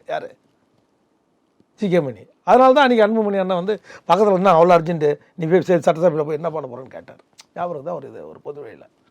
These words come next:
கடிச்சாரு. "நீ எதுக்கு போறேன்னு எனக்கு தெரியாதா? போய் ஜாலரா அடிச்சுட்டு அவங்ககிட்ட எதனா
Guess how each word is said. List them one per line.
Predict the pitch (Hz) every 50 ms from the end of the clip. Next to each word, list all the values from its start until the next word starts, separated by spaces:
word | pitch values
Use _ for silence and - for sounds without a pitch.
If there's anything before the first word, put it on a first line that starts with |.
| _ _
கடிச்சாரு. | - - 220 175 185 131 - _ _ _ _ _ _ _ _ _ _ _ _ _ _ _ _ -
"நீ | 135 156
எதுக்கு | 190 262 247 220
போறேன்னு | 214 220 214 220 208
எனக்கு | 196 208 175 190
தெரியாதா? | 190 180 165 147 156 165 156 123 92 - _ _ _ _ _ _ _
போய் | - 196
ஜாலரா | 165 185 190 202 190 190 175
அடிச்சுட்டு | 160 139 156 170 175 220 190
அவங்ககிட்ட | 175 175 160 180 165
எதனா | 151 151 160